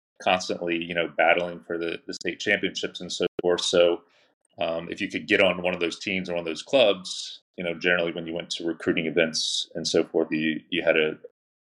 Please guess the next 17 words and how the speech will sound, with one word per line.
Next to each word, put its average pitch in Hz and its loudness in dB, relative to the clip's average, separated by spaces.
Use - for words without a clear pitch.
all 92 8
the 87 0
eyes 82 4
were, 80 -8
were 85 -4
on 80 -6
you. 87 -2
Nowadays, 82 2
there's 82 -4
multiple 87 -2
leagues 82 -4
and 80 -16
multiple 87 0
tournaments 82 -4
and, 76 -4
you - -10
know, 92 0